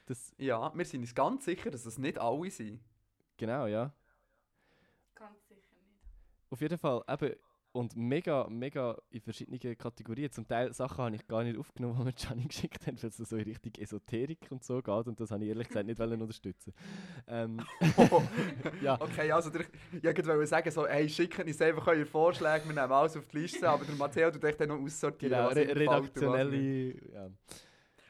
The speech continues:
Speaker 2: Also, w-, wenn wir sagen, wegen der, wegen der Ding, wegen dem einen, den du mir geschickt hast.
Speaker 1: Was?
Speaker 2: Nein.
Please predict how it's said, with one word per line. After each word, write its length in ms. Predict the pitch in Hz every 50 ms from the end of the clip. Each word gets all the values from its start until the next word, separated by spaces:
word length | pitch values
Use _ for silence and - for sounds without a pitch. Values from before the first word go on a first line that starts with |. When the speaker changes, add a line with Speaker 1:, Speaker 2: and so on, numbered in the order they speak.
| - -
Speaker 2:
Also, 140 | 127 147
w-, 280 | 156 - - - - - -
wenn 160 | 135 135 135
wir 60 | 135
sagen, 360 | - - - 185 - 349 349
wegen 220 | 294 - 269 - -
der, 100 | 254 233 - - - 147 160
wegen 140 | 156 -
der 80 | - 196
Ding, 280 | - 131 117 117 117 117
wegen 100 | 117 117
dem 100 | 151 139
einen, 180 | - 135 139 147
den 80 | 156
du 100 | 139 135
mir 120 | - 135 143
geschickt 380 | - - 147 143 147 - - -
hast. 300 | 107 110 - - - _ _ _ _ _ _ _ _ _ _
Speaker 1:
Was? 420 | 110 104 98 101 120 160 - - - - -
Speaker 2:
Nein. 520 | 113 110 104 104 107 110 110 107 104